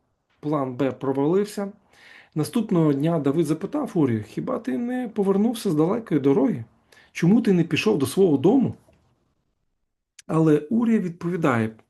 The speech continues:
вслухайтесь в духовний рівень цієї людини. «Божий ковчег, Ізраїль та Юда мешкають в наметах.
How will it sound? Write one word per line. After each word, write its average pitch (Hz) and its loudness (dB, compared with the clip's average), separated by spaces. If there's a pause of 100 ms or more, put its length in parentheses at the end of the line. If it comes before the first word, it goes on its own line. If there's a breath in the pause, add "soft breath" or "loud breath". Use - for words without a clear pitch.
(100)
вслухайтесь 214 -2
в 135 -12
духовний 156 2
рівень 160 2 (580 soft breath)
цієї 175 0
людини. 135 2 (760 soft breath)
«Божий 190 2
ковчег, - -2 (280)
Ізраїль 156 0
та - -6
Юда 160 -2
мешкають 156 -2
в 135 -6
наметах. 139 -4